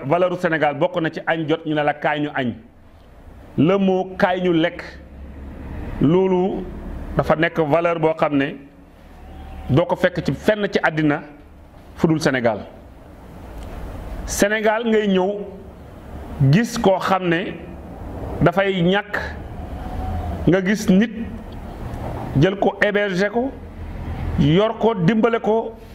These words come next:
ba mu àgg foo xam ne tey musu fa àgg. Sénégal mooy réew moo xam ne da ngay dem ci nit tàllal sa loxo ne ko, "Ñaanal ma."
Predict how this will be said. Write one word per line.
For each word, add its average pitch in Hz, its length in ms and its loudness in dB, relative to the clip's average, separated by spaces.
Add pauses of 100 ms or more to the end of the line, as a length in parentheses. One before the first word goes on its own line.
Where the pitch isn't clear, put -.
(280)
ba 180 160 6
mu 202 160 2
àgg 196 460 2 (320)
foo 180 200 4
xam 180 180 2
ne 165 220 2 (600)
tey 175 380 2 (140)
musu 156 220 2
fa 143 160 2
àgg. 127 180 0 (880)
Sénégal 214 560 2
mooy 220 180 2
réew 208 180 2
moo 190 160 2
xam 175 240 0
ne 160 200 0 (1200)
da 151 100 4
ngay 196 180 2
dem 208 240 2
ci 220 120 4
nit 208 280 0
tàllal 202 280 2
sa 202 140 2
loxo 208 300 0
ne 170 80 0
ko, 170 120 -2
"Ñaanal 185 380 2
ma." 151 140 0